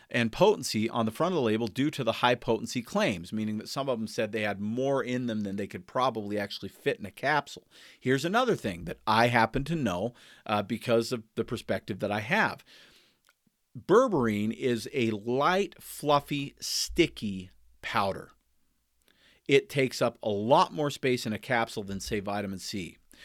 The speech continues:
For instance, ascorbic acid or vitamin C, you can put a thousand milligrams in what's called a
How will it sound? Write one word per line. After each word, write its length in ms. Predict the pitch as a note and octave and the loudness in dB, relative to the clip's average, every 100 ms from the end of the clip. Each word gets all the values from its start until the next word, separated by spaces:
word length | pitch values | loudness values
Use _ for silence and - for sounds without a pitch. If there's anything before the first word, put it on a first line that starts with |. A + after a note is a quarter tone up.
| - | -12
For 120 | - E3+ | 0 0
instance, 320 | - F2 - | 0 -6 -8
ascorbic 520 | - - F3 G2 - | -6 2 2 4 0
acid 480 | A2+ B2 C3 - E2 | 2 4 4 0 -10
or 80 | F#2 | -8
vitamin 400 | F#2+ G#2+ B2 A#2+ | -4 -2 -2 -4
C, 380 | - F#2 F2 - - - - | -6 -8 -8 -10 -18 -20 -6
you 140 | C3+ | -4
can 140 | F#3 | -2
put 120 | F3 D#3 | 4 4
a 60 | |
thousand 580 | - B2+ B2+ C#3+ C#3+ C3 | 4 4 6 6 2 0
milligrams 600 | B2+ A#2 G2+ G2 F#2+ F#2 | 2 2 0 -2 -4 -8
in 340 | - A#2 G2+ | -4 -2 -2
what's 180 | F#2+ F#2+ | -2 -4
called 220 | - G#2+ | -2 -2
a 60 | F2+ | -2